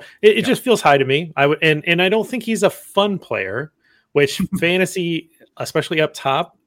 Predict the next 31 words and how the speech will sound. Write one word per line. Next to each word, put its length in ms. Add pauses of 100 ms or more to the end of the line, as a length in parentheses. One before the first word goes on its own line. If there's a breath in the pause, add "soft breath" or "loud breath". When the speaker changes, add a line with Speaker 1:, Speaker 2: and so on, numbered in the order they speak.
(140)
Speaker 1:
is 160
a 60
Speaker 2:
Yeah. 100
Speaker 1:
little 160
bit 240
of, 140
like, 440
give 180
me 120
the 100
shiny 360
object. 400
I 120
just, 400
I 120
just 160
Speaker 2:
Sure. 60
Speaker 1:
made 160
fun 180
of 80
people 220
for 100
taking 260
the 80
shiny 320
object 420
too, 220 (260)
too 140
high 220
with 120
Chase, 280